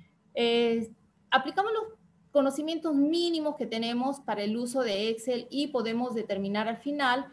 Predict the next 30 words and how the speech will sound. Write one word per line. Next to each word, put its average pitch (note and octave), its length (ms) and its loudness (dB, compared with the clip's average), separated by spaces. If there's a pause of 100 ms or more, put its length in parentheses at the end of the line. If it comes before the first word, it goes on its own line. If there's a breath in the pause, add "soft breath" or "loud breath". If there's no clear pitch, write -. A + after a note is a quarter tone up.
(540 loud breath)
en B3 260 4
qué D4+ 140 2
nivel A3+ 300 0
se G#3+ 100 -6
encuentra. D#3+ 520 -4 (140)
Esos G4+ 280 -2 (100)
niveles B3 420 2
que A3+ 140 -2
se A3 140 -4
está B3+ 220 0
indicando A3+ 540 0
acá, G#3+ 280 2
alto, A#3+ 540 2
medio G#3+ 360 0
y G#3 40 -2
bajo, A3 460 0
no C4+ 240 4
siempre C#4 720 0
se - 440 -6
pone A3 520 0
así. A3+ 340 -2
Para F3 280 2
ello, G#3 360 0
ya G3 280 2
hasta G#3 200 -2
la D#3+ 120 -2
fecha, A3+ 500 -4
deberíamos G3+ 840 -2
haber G#3+ 200 -2
revisado A#3 720 0